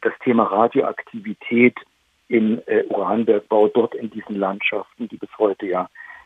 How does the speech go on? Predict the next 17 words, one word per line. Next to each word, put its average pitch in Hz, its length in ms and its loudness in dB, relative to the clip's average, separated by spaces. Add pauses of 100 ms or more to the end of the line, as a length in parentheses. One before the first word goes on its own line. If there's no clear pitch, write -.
vor 110 200 -4
sich 113 120 -8 (100)
hin 135 300 0
strahlen, 95 720 -2
wenn 92 120 -10
man 92 200 -16
so 98 180 -14
will. 101 300 -4
Und, 95 220 -10 (180)
äh, 98 220 2
das 117 180 2
interessiert 131 480 -2
mich 123 140 2
schon, 139 340 4
aber 107 220 2
eben 107 160 -4
auch 95 320 0